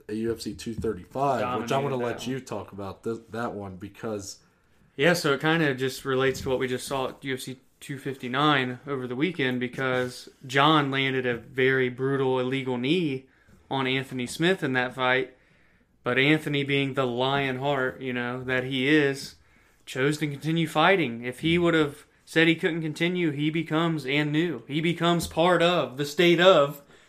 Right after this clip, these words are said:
Speaker 2: the U F C lightweight or light heavyweight division as one of the champions on the list. Instead, chooses to fight on, gets dominated for five rounds.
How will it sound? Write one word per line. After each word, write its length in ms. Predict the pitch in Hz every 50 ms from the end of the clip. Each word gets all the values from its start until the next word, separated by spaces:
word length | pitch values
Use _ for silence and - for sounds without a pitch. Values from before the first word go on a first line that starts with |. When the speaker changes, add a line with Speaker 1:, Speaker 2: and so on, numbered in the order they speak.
| _ _ _ _ _
Speaker 2:
the 80 | 156
U 100 | 160 170
F 60 | 165
C 100 | 165 175
lightweight 480 | 156 151 156 156 160 165 156 151 - - _ _
or 160 | - 139 131 131
light 200 | 139 147 160 160
heavyweight 320 | 165 156 156 156 160 151
division 400 | 143 143 165 175 165 151 131 127
as 180 | 123 123 123 127
one 180 | 127 139 143
of 60 | 143
the 80 | 139 135
champions 500 | 135 - 156 151 151 151 156 147 143 143
on 120 | 151 143
the 80 | 139 135
list. 340 | 139 156 170 170 170 - -
Instead, 460 | 131 123 - - - 151 151 147 147
chooses 320 | - 160 156 156 156 151
to 100 | 139 143
fight 300 | 135 - 151 147 147 143
on, 360 | 147 147 147 147 147 147 - - - - - - - _ _ _ _
gets 220 | - 156 156 156 147
dominated 600 | 135 147 143 147 147 147 139 139 139 135 131 127
for 120 | - 143
five 380 | 131 - - 139 135 135 131 123
rounds. 540 | 135 135 135 135 135 135 135 131 - -